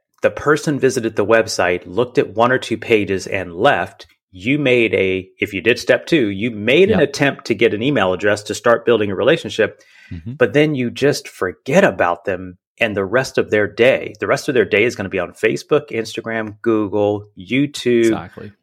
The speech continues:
Speaker 1: et cetera. And yet we won't show up there to continue the dialogue. And it's just complete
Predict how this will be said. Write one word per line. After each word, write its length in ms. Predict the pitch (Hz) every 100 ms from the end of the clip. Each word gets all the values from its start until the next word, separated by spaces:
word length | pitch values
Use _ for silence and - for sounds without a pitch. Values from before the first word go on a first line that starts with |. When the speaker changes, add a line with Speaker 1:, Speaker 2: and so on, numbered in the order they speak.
| -
Speaker 1:
et 160 | 110 -
cetera. 480 | 120 104 - 90 -
And 180 | 113 113
yet 240 | 143 -
we 120 | 135
won't 440 | 139 123 139 - -
show 400 | - - 147 139
up 220 | 151 180 -
there 400 | 98 98 98 _ _ _ -
to 360 | - 123 117 -
continue 1120 | - 117 107 - - 147 147 143 123 120 117
the 140 | 104 104
dialogue. 760 | - 123 131 85 - - - - _ _ _ _ _ _
And 200 | 127 127
it's 200 | 127 123
just 400 | - 156 127 -
complete 680 | - 117 117 - - 254